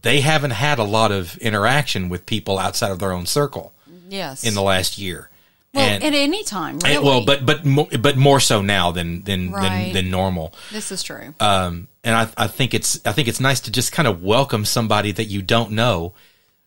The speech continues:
Speaker 1: that's just, that hears what you're saying and just gives you, like, a little knowing nod or a smile, or just if you notice that they're laughing at what you're talking about, you,
Speaker 2: <laughs>
Speaker 1: you look up like, "Yeah, r-, am I right? Am I right?" You know?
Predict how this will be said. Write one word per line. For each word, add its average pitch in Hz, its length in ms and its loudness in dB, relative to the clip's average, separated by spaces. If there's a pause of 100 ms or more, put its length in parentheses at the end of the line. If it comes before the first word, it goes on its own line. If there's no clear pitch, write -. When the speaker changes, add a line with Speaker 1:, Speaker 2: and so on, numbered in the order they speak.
(100)
Speaker 1:
that's - 380 2
just, 117 320 -2
that 113 140 2
hears 117 260 2
what 117 80 -2
you're 120 160 -2
saying 101 320 0
and 107 100 -4
just 123 160 -4
gives 160 180 2
you, 143 100 2
like, 120 160 2
a 123 40 2
little 110 200 4
knowing 107 380 2
nod 107 340 4
or 95 120 0
a 98 60 0
smile, 107 440 2
or 98 60 0
just 107 240 -2 (320)
if - 160 0
you 120 100 4
notice 117 340 2
that 113 120 2
they're 107 120 4
laughing 113 440 2
at 101 100 0
what 107 140 -4
you're 98 120 -6
talking 131 360 2
about, 110 400 4
you, 135 140 -2 (260)
Speaker 2:
<laughs> - 240 -6
Speaker 1:
you 143 120 4
look 135 140 4
up 143 120 4
like, 113 160 0
"Yeah, 131 240 6
r-, 123 100 0 (140)
am 165 160 6
I 160 100 8
right? 175 400 6
Am 170 140 4
I 160 80 6
right?" 208 460 6
You 175 100 6
know? 131 160 4